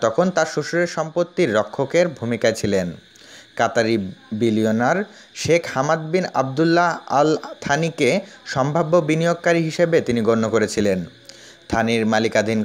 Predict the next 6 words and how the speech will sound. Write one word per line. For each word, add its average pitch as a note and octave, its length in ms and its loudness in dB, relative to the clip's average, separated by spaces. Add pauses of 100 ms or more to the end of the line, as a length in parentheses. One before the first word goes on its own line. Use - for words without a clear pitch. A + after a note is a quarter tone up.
কোম্পানি A2 380 0 (720)
এইচবিজে E3 720 2 (200)
পাঁচশো A#2+ 380 0 (140)
মিলিয়ন E3 320 0 (120)
ডলার D3+ 260 4
বিনিয়োগে D#3+ 460 0